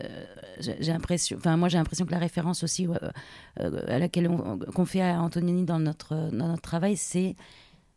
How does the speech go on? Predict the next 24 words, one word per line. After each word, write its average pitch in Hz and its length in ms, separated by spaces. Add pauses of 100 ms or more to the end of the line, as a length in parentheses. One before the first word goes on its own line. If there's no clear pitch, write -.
de 185 80
prendre 202 300
des 196 200
gens 214 460 (460)
en 202 120
cours, - 680
je - 60
sais - 60
pas - 100
comment 180 220
dire, 165 280
c'est-à-dire 175 420
que, 170 200 (640)
euh, 160 460 (280)
les 190 100
personnages 196 580
ne, 196 140
ne, 180 280 (1120)
ne, 185 100 (180)
ne 190 100
se 196 140
racontent 185 420
pas. 170 200 (440)
Euh, 80 720